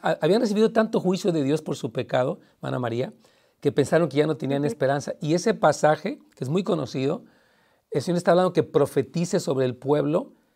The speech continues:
Speaker 1: porque Dios de la, de que este pueblo estaba destruido, devastado, iba a regresarlos a su tierra, que es lo que ya pasó en el cuarenta y ocho,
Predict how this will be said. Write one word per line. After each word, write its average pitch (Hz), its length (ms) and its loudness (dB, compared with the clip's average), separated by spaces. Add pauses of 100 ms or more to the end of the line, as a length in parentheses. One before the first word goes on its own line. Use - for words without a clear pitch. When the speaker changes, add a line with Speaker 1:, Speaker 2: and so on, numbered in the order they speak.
(160)
Speaker 1:
porque 143 300 0
Dios 170 320 2
de 180 100 6
la, 151 240 2
de 135 200 -2
que 165 100 2
este 160 160 0
pueblo 180 200 2
estaba 170 300 2
destruido, 147 560 0
devastado, 139 640 -2
iba 175 180 2
a 180 40 2
regresarlos 165 800 0
a 151 60 0
su 131 120 -4
tierra, 139 400 -2 (240)
que - 80 -8
es 147 40 -4
lo 151 100 -2
que 139 100 -4
ya 131 160 2
pasó 139 220 0
en 139 60 -2
el 139 60 -4
cuarenta 117 300 -4
y 113 80 -6
ocho, 214 300 -8